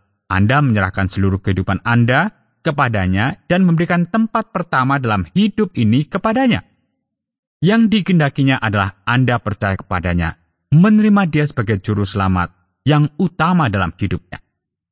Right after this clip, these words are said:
Yang diingininya adalah seluruh hidup Anda, hati, tubuh, dan jiwa. Jika Yesus adalah seperti yang dikatakannya, maka semua tuntutannya wajar saja.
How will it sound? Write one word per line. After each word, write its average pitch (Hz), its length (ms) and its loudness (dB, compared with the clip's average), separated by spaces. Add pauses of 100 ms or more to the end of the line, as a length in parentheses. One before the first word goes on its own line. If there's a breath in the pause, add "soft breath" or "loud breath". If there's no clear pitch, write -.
(640)
Yang 92 320 -2
diingininya 170 640 2
adalah 95 360 -2 (400)
seluruh 151 480 0
hidup 175 320 -2
Anda, 104 400 0 (360)
hati, 208 560 -2 (560)
tubuh, 214 360 2
dan 104 160 2
jiwa. 90 400 0 (1200)
Jika 107 240 -2
Yesus 175 480 0
adalah 101 320 -2
seperti 107 400 -4
yang 98 160 2
dikatakannya, 92 680 -2 (380)
maka 98 320 -2
semua 127 640 2
tuntutannya 151 800 0 (400)
wajar 131 320 0
saja. - 320 -2